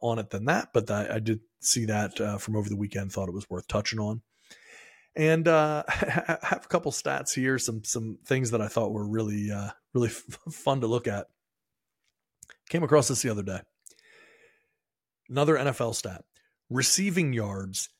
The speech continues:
after their fortieth birthday. Now, this becomes really important because, uh, just last week, I had a Doctor Jesse Morse on, who is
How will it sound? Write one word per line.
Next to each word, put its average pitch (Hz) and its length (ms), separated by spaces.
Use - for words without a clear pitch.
after 202 680
their 147 200
fortieth 139 720
birthday. 98 580
Now, 117 580
this 196 160
becomes 196 300
really 147 160
important 113 440
because, 113 600
uh, 110 280
just 180 200
last 147 300
week, 110 400
I 113 240
had 113 520
a - 140
Doctor 127 320
Jesse 139 340
Morse 117 380
on, 101 220
who 117 240
is 107 360